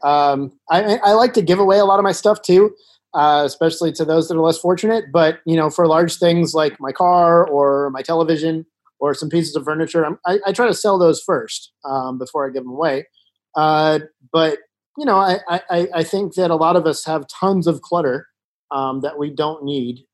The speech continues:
and is weighing us down. And, and not only does, could we get rid of it and turn it back into money, you know, if we have to leave the country for whatever reason to get another job or support family members,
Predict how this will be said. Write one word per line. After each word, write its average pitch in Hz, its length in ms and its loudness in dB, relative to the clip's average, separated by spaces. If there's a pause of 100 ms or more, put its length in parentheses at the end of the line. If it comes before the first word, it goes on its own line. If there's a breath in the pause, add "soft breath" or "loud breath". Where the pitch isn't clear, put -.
(140)
and 135 460 -6 (280)
is 131 160 -6
weighing 147 300 -6
us 131 120 -12
down. 147 300 -4
And, 151 220 -6
and 175 100 -2
not 254 180 0
only 214 280 4
does, 175 300 0 (100)
could 185 140 0
we 175 80 4
get 170 160 0
rid 180 120 4
of 170 60 0
it 160 100 0
and 143 260 -10 (200)
turn 208 280 -2
it 196 60 -12 (120)
back 160 240 0
into 147 120 -4
money, 170 380 -2 (320)
you 240 80 -2
know, 180 180 2
if 180 300 -2 (220)
we 180 160 2
have 185 320 2
to 165 420 2 (240)
leave 170 300 2
the 196 80 -2
country 208 360 -2
for 180 200 0
whatever 151 340 0
reason 151 360 -2
to 147 60 -6
get 147 140 -4
another 131 300 -8
job 185 400 2
or 143 280 0
support 147 380 -6
family 190 320 -2
members, 185 460 0